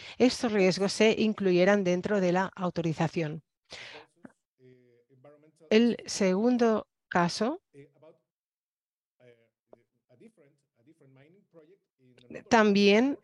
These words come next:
era un proyecto minero en el norte de Chile, Selva Colorado. Y el, el demandante quería cuestionar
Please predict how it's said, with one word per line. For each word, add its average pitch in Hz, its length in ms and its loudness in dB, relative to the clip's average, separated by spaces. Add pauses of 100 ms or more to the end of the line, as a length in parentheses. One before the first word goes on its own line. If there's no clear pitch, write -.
era 190 380 2 (760)
un 220 460 0
proyecto 185 420 0
minero 175 360 0
en 165 60 -2
el 160 160 -2
norte 165 380 -4
de 160 160 -2
Chile, 180 640 0
Selva 185 400 -2
Colorado. 156 580 -4 (4000)
Y 262 440 0 (100)
el, 202 160 -2
el 202 280 4
demandante 240 960 2 (500)
quería 214 560 0 (140)
cuestionar 226 680 0